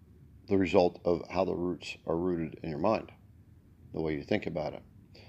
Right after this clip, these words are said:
So most of the time, I think most people, they, they struggle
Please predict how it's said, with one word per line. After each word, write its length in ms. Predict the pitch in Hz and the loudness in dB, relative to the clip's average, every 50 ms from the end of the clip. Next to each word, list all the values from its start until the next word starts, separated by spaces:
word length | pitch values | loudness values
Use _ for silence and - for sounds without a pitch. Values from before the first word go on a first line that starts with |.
| - - - - - - - - - - - - - - - - - - - - - - - - | -20 -20 -20 -20 -20 -20 -20 -20 -20 -20 -20 -20 -20 -20 -20 -20 -20 -20 -20 -16 -16 -16 -14 -2
So 180 | - - 123 117 | 6 10 10 12
most 300 | 117 147 160 151 - - | 12 12 12 12 12 8
of 80 | 131 | 6
the 60 | 101 - | 6 8
time, 480 | 120 107 101 104 110 117 110 107 104 | 8 8 10 10 8 6 6 6 6
I 100 | 101 98 | 6 6
think 300 | 92 - 107 98 90 98 | 6 4 0 -2 0 0
most 240 | 98 95 98 98 - | 0 0 0 0 0
people, 320 | - 98 87 - 90 92 | -2 -2 -2 0 0 0
they, 240 | 85 90 85 85 82 - - - - - | 2 2 2 2 0 -4 -10 -8 0 2
they 100 | 101 92 | 2 2
struggle 1000 | - - - - 117 117 117 120 104 104 95 87 85 85 76 - - - - | 2 0 2 8 10 12 12 12 12 12 10 10 8 6 2 -2 -10 -20 -20